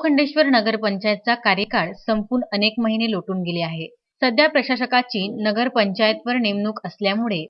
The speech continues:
व कुठल्याही राजकीय हस्तक्षेप नसल्यामुळे नांदगाव शहरामध्ये अनेक विकासात्मक कामे मार्गी लागेल असे नागरिकांना वाटत होते, पण कुठलेही विकासात्मक कामे तर नाही होत आहे.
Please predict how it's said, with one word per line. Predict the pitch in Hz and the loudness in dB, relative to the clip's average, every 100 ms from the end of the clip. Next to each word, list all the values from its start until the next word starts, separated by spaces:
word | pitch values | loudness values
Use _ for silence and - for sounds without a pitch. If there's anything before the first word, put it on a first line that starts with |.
| - | 0
व | 269 | 0
कुठल्याही | 269 269 254 247 269 | 2 -2 2 4 4
राजकीय | 262 214 - 247 | 4 2 -2 -2
हस्तक्षेप | 240 214 - 214 - 233 | -2 -2 -2 -4 -2 -2
नसल्यामुळे | 202 180 202 202 240 185 170 _ - | -2 -4 -2 0 0 -4 -6 _ 0
नांदगाव | 220 226 226 277 | 2 4 4 2
शहरामध्ये | 269 262 220 208 214 220 233 - | 2 0 2 2 2 0 -2 2
अनेक | 233 277 277 | 4 4 2
विकासात्मक | 247 214 233 233 233 233 240 - | -2 2 2 2 0 -2 -4 0
कामे | 220 190 220 | 0 2 0
मार्गी | 202 190 196 240 | 2 2 0 2
लागेल | 220 214 185 180 | 2 2 -2 -4
असे | 208 247 | -4 -2
नागरिकांना | 220 185 196 226 214 240 | -2 -2 -2 -2 0 0
वाटत | 220 180 190 | 2 2 2
होते, | 180 170 175 180 - - | 0 -4 -6 -8 -14 0
पण | 269 | 2
कुठलेही | 269 262 254 262 269 233 | 2 0 2 2 4 2
विकासात्मक | 233 226 226 226 226 233 233 | -2 0 0 0 -2 -4 -2
कामे | 220 190 208 208 | -2 0 -2 -4
तर | 226 | -2
नाही | 220 226 247 | 2 2 2
होत | 233 233 233 | 0 0 0
आहे. | 220 185 | -2 -4